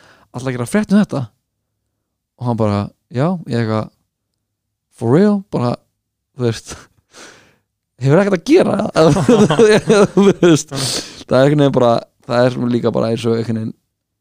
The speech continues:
hlutinni virka, bara fundið eitthvað sem einhverjum hneykslast yfir og þá bara, já, fólk er hneykslað yfir þessu, síðan er það kannski ekki nema einhverjir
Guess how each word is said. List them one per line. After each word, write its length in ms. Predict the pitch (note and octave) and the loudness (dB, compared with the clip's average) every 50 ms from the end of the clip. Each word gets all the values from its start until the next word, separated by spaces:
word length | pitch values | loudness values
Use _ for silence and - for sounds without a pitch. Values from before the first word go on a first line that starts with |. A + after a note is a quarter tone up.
| _ - | _ -6
hlutinni 300 | A#2 B2 A2 - A2+ A2+ A2+ | -2 -2 -2 -2 -2 -2 -2
virka, 320 | A2+ A2 - - A#2+ A2 A2 | -2 -4 -4 -8 -8 -8 -6
bara 240 | - A#2+ A2+ A2+ - | -8 -8 -8 -8 -8
fundið 360 | - - - A#2 - - A#2 | -8 -8 -8 -8 -6 -6 -8
eitthvað 200 | A2+ A#2 A2+ A2 G#2+ | -8 -8 -8 -10 -8
sem 140 | A2+ A#2 A#2 | -8 -8 -8
einhverjum 320 | A#2 A#2 A#2+ A2+ A#2 A2+ | -8 -8 -8 -8 -6 -6
hneykslast 340 | A#2 A2+ A2 - G#2+ - - | -6 -8 -8 -12 -12 -8 -6
yfir 220 | A#2+ A2+ A2+ A2 | -4 -4 -4 -4
og 60 | A#2 - | -6 -6
þá 80 | A#2 A#2 G#2 | -6 -6 -6
bara, 180 | - A#2+ B2+ - | -6 -6 -6 -6
já, 120 | - - - - D#3 E3+ - _ _ _ - | -6 -6 -6 -8 -8 -10 -16 _ _ _ -14
fólk 260 | - C#3 C3+ C#3 - | -10 -10 -10 -8 -8
er 80 | C#3 A2+ | -8 -8
hneykslað 320 | B2 C3+ D3 - D#3 D3 | -8 -8 -8 -10 -12 -10
yfir 80 | C#3 C#3 | -10 -8
þessu, 160 | C#3 C3+ A#2 - _ _ _ _ _ _ | -8 -8 -10 -10 _ _ _ _ _ _
síðan 180 | _ - A2+ A2 | _ -6 -4 -2
er 60 | A2 | -2
það 140 | A#2+ B2+ A#2 | -2 -4 -4
kannski 160 | B2 A2+ A#2 A2+ | -6 -8 -8 -8
ekki 100 | A#2 A2+ | -8 -6
nema 160 | A#2 A#2 A#2 A2+ | -6 -6 -6 -6
einhverjir 260 | G#2+ A2 A2 A2 G#2 | -8 -8 -10 -12 -12